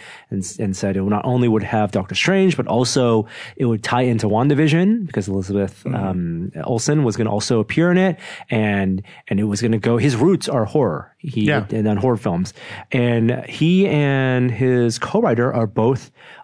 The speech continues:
Speaker 1: uh, off the project. Now, this is not the same case as a Guardians of the Galaxy, you know, the firing of James Gunn.
Speaker 2: Mm-hmm.
Speaker 1: And a lot of people had hoped that maybe he's gonna come back, they'll, they'll ma-, make up. But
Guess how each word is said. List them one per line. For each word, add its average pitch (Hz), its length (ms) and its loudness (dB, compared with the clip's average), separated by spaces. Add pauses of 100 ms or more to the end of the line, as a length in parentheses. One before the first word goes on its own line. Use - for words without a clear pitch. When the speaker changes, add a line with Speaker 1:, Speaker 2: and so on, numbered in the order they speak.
(100)
Speaker 1:
uh, 110 140 -2 (200)
off 110 400 -4
the 120 80 -4
project. 120 680 -2 (420)
Now, 139 220 2
this 165 260 0
is 202 120 4
not 151 440 2
the 131 140 0
same 139 400 0
case 139 480 0
as 113 680 2
a 110 360 2
Guardians 113 320 0
of 110 60 -2
the - 20 -2
Galaxy, 131 840 0 (100)
you - 180 -6
know, 95 240 -2
the 107 100 -2
firing 113 460 0
of 92 80 -2
James 98 260 0
Gunn. 156 420 0
Speaker 2:
Mm-hmm. 110 220 -4 (160)
Speaker 1:
And 117 80 -2
a - 20 0
lot 113 100 2
of 117 60 -2
people 107 200 0
had - 60 -6
hoped 117 180 -2
that 117 60 0
maybe 139 320 2
he's 147 100 2
gonna 160 160 0
come 156 220 0
back, 151 400 2
they'll, 135 100 0
they'll 135 180 0
ma-, 139 200 0
make 147 220 0
up. 175 220 0 (320)
But 123 200 -2